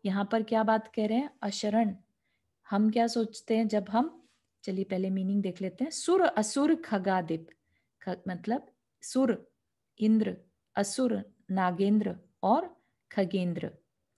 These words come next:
खगेंद्र जेते जो जो हैं,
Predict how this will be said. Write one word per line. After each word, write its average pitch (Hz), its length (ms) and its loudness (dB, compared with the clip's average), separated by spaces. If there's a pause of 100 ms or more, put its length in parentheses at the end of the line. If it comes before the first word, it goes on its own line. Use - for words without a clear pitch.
(480)
खगेंद्र 220 520 0
जेते 202 540 4
जो 220 280 6
जो 202 300 2
हैं, 202 500 -2